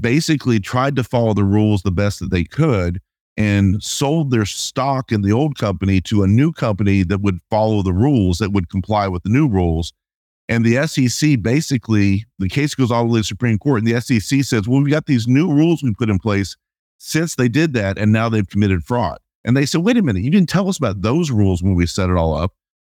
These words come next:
And in Chenery one, the Supreme Court sends it back down to the agency with the decision that the agency can't defend it in court, their decision based on a new rule that they made up.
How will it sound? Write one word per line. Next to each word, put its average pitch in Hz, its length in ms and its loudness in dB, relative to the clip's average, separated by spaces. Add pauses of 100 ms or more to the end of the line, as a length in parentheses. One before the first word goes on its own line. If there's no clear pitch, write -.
(220)
And 117 160 2
in 110 100 2
Chenery 156 440 0
one, 110 460 2
the 117 100 2
Supreme 127 380 -2
Court 120 340 -2 (180)
sends 127 360 -2
it 135 140 -2
back 117 280 -4
down 113 260 0
to 120 80 -6
the 120 160 2
agency 90 640 0 (540)
with 120 160 0
the 135 80 -2
decision 120 760 0 (320)
that 113 220 0
the 113 180 2
agency 135 600 0
can't - 440 -2
defend 123 540 0
it 98 240 -2 (120)
in 104 200 2
court, 143 500 -2 (520)
their 123 240 0
decision 113 640 0
based 113 320 -2
on 113 160 2
a 107 80 0
new 123 400 4
rule 139 260 4
that 95 140 0
they 98 120 0
made 98 260 2
up. 98 200 -4